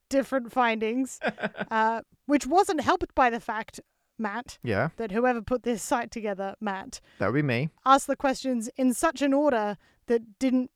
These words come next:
Speaker 1: really make sense for doing the science experiment, because we asked people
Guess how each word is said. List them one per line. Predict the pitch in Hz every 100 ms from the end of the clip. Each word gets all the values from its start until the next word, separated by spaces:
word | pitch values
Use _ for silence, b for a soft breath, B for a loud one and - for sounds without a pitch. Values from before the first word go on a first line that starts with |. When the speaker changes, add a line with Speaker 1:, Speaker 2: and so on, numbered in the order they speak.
| -
Speaker 1:
really | 214 269 262 254
make | 240 233 214
sense | - 226 214
for | -
doing | 220 233 226
the | 220 214
science | - 240 226
experiment, | 214 - 233 202 196 202 _ b b _
because | 233 - 233 220 196 - _ _ _
we | 240 240
asked | 240 233 - -
people | - 240 226 226 220